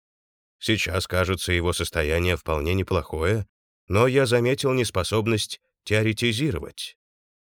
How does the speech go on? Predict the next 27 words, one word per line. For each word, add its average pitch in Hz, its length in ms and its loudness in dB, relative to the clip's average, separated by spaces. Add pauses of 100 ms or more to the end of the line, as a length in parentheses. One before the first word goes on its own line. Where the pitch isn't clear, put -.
У 127 120 -4
него 151 240 2
сложности 107 600 -2
с - 120 -8
абстрагированием. 90 880 -4 (600)
Хотелось 135 600 0
бы 120 140 0
знать, 104 420 0
где 87 320 -2
и 82 40 -2
как 85 240 0
он 80 160 -2
кончит. - 600 -8 (400)
Прогноз 87 720 0
неутешителен», 98 920 -2
говорит 76 340 -2
Кирстен. - 560 -10 (800)
«Прогноз 101 600 0
ноль. 120 340 -2 (420)
Прогноз 95 440 0
излечения 101 640 -2
ноль. 113 320 -2 (340)
Но 113 180 4
он 185 100 4
достаточно 165 560 0
сообразителен, 117 720 2
чтобы 95 400 0